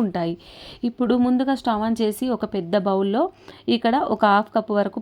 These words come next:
పల్లీలు వేసి లైట్గా వేయించాలి. ఆ తర్వాత రెండు లవంగాలు, రెండు ఇలాయచీ, కొద్దిగా దాల్చిన చెక్క, బండ పువ్వు వేసి ఒక ఐదు నిమిషాలు వేయించిన తర్వాత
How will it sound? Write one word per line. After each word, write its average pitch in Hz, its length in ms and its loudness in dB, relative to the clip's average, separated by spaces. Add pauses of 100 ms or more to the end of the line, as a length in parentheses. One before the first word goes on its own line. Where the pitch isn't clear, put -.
(100)
పల్లీలు 196 440 2 (400)
వేసి 208 320 0
లైట్గా 202 520 0
వేయించాలి. 185 480 -2 (200)
ఆ - 20 6 (100)
తర్వాత 220 260 -2 (120)
రెండు 196 240 -2
లవంగాలు, 196 500 -2 (120)
రెండు 208 200 -4 (140)
ఇలాయచీ, 185 460 0 (460)
కొద్దిగా 247 340 0
దాల్చిన 196 440 0
చెక్క, 320 280 -2 (120)
బండ 180 160 0 (120)
పువ్వు 185 180 -4
వేసి 185 240 -2 (100)
ఒక 226 240 0
ఐదు 214 160 0
నిమిషాలు 208 320 -2
వేయించిన 196 400 -4
తర్వాత 190 400 -2